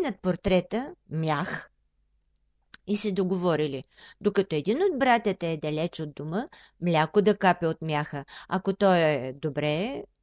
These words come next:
а кръв, ако е изпаднал в беда, тогава братчета му трябва да бързат да го избавят. Минали дни, седмици, месеци, живеели братята задружно, добре се грижили за имота си,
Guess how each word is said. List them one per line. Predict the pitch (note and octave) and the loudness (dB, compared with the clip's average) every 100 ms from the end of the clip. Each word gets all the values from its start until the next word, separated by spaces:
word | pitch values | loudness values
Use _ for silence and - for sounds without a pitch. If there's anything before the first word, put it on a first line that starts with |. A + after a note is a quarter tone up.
| _ _ | _ _
а | E3 D#3+ C#3 A#2 - _ | -4 -2 -2 -6 -10 _
кръв, | - E3+ A3 A#3+ | -4 0 0 -2
ако | - E3 | -6 -6
е | |
изпаднал | D3+ - - E3 F3 E3 E3 | 0 -2 0 -4 -4 -4 -4
в | F3 | -4
беда, | D#3+ F#3 F3 D#3+ - - - | -4 -2 -2 -2 -8 -16 -8
тогава | F#3 D#3+ D#3 | -2 0 2
братчета | F#3+ G3 G#3 B3 C4+ | 2 2 2 -2 -4
му | C4+ | -4
трябва | C4+ C4+ C#4 | 0 0 0
да | C4+ | 0
бързат | G3+ B3 C4 D4+ A#3+ | 2 2 0 -2 -4
да | |
го | C4 | -4
избавят. | D4+ C4+ D4 A3+ D#3+ - - _ _ _ _ _ _ _ | -4 0 2 4 2 -4 -16 _ _ _ _ _ _ _
Минали | F#4+ G4 F#3+ C#3+ - | 2 4 4 2 0
дни, | F#3+ D4 D#4+ D#4+ C#4+ | 2 2 0 -2 -4
седмици, | - B3+ C#4 C#4 C#4 - G3 | -2 2 2 0 -6 -4 -4
месеци, | E3+ F#3 A#3+ D4+ - D4 - A#3+ A#3 - - - F#3 | 0 2 2 2 -2 -4 -6 -4 -4 -6 -18 -12 -4
живеели | F#3 G#3+ D4+ E4+ E4 | -2 2 2 2 2
братята | C#4 C#4 C#4 B3 | 2 2 0 0
задружно, | G#3 F#3 F3 F#3 E3 D#3+ | 0 2 2 2 0 -4
добре | E3 E3 A#3 | -4 4 4
се | D4+ G4 | 4 2
грижили | D4+ C#4+ A3+ F#3 | 2 0 0 0
за | F3+ F#3 | 0 0
имота | F3+ E3+ - | 0 -2 -2
си, | F3 F3 | -6 -8